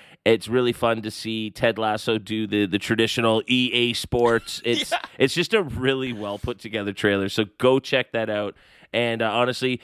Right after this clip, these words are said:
Speaker 1: you might get, uh, sucked right in like Nate and, uh, be, be finding yourself <laughs> pre-ordering some copies of a game
Speaker 2: I'm
Speaker 1: you
Speaker 2: ready.
Speaker 1: did not expect to. So <laughs> prepare yourself for that.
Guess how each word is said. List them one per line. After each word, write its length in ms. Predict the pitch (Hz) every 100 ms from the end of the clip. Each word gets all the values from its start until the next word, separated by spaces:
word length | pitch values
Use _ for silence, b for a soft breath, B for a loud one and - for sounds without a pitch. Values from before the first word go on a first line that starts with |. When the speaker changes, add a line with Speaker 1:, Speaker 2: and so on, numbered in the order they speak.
| B
Speaker 1:
you 160 | 117 139
might 260 | 139 139
get, 300 | - 123 -
uh, 200 | 120 117
sucked 380 | 104 - 147 -
right 280 | 131 127 123
in 180 | 117 113
like 220 | 107 -
Nate 320 | 110 110 107
and, 280 | 101 101 98
uh, 180 | 92 92
be, 280 | 98 98 98
be 220 | - 107
finding 360 | 117 113 110
yourself 360 | 101 - 107 -
<laughs> 0 |
pre-ordering 680 | - 151 131 127 110 107 104
some 140 | 110
copies 380 | - 104 101 104
of 120 | 104
a 40 | 101
game 260 | 95 95
Speaker 2:
I'm 80 | 98
Speaker 1:
you 100 | 95
Speaker 2:
ready. 180 | 87 110
Speaker 1:
did 160 | 101
not 260 | 98 92 -
expect 520 | 90 - - 92 -
to. 160 | 90 85
So 180 | - 95
<laughs> 280 | 175 147
prepare 360 | - 202 208 190
yourself 400 | 165 - 143 131 -
for 140 | 123
that. 380 | 110 104 90